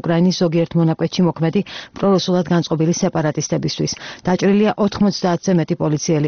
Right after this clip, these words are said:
ერთ-ერთმა აფეთქების შედეგად ორივე ფეხი დაკარგა. კიევის პოლიციის განცხადებით, დაკავებულია ხელყუმბარის სროლაში ეჭვმიტანილი მამაკაცი. შეხლა შემოხლის დროს დააკავეს კიდევ ოცდაათი დემონსტრანტი. უკრაინის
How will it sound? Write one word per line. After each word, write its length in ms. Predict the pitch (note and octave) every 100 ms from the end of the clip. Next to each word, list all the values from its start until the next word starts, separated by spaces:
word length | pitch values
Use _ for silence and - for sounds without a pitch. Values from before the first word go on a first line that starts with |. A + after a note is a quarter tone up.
| F3+
ერთ-ერთმა 340 | - F3 - F3
აფეთქების 360 | E3 - E3 E3+
შედეგად 300 | E3+ E3 F#3+ F#3
ორივე 220 | D#3 D#3 E3+
ფეხი 240 | E3+ D3+ F3+
დაკარგა. 420 | D#3+ - C#3+ C#3+ B2+ _ - - - - - - - - -
კიევის 280 | D#3 D#3 -
პოლიციის 420 | E3 E3 - D#3+ D#3
განცხადებით, 460 | F3 D#3+ G3 G3+ G#3 F3+
დაკავებულია 540 | E3+ F3+ E3 E3 F#3+ F#3
ხელყუმბარის 500 | F3 - D#3 D#3 D#3+
სროლაში 340 | - D#3+ D#3+ F3 D#3+
ეჭვმიტანილი 460 | D#3 D#3 D3 D3+ E3
მამაკაცი. 520 | D3+ D3+ D3+ - C#3 - - - -
შეხლა 400 | - F#3 D#3+ E3 D3+
შემოხლის 420 | F3 D#3 D3 D#3+ E3
დროს 180 | F#3 -
დააკავეს 400 | D#3+ D3+ D#3 E3+
კიდევ 240 | E3+ E3+ E3
ოცდაათი 460 | D3+ - D3 C#3 D#3+ D#3
დემონსტრანტი. 600 | D3+ C#3 - C#3 B2 - - _ - - - - - E3
უკრაინის 400 | F#3 F#3 G3